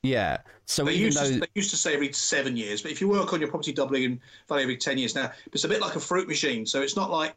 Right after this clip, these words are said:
Speaker 2: every ten years your property will be double.
Speaker 1: Yeah.
Speaker 2: It's a lot more like over five hundred years, if you work it out, it's doubled every ten years. That's generally a bit of a
Speaker 1: Mm.
Speaker 2: guideline people use.
Speaker 1: But because now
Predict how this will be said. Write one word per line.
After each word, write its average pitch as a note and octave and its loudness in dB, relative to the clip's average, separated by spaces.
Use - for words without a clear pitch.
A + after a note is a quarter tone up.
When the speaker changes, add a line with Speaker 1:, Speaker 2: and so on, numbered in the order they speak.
Speaker 2:
every D3 0
ten C#3 0
years C3 0
your C#3 -8
property C3+ -2
will B2 -2
be A#2+ 2
double. A#2 0
Speaker 1:
Yeah. G2 4
Speaker 2:
It's E2 -2
a C#3+ 0
lot E3 2
more C#3+ 4
like C3+ -2
over C#3+ 0
five C3 -2
hundred C#3+ 0
years, A2+ -2
if C3+ -4
you C#3 4
work C3 2
it C#3 2
out, B2 0
it's A#2+ -6
doubled B2 2
every A2 2
ten A#2 0
years. G2 2
That's - 0
generally A#2+ 2
a A#2+ -8
bit A#2 -4
of A2 0
a A2+ 0
Speaker 1:
Mm. A#2+ 4
Speaker 2:
guideline A2 2
people A2+ -2
use. G#2+ 0
Speaker 1:
But - 0
because E3+ 0
now C3 4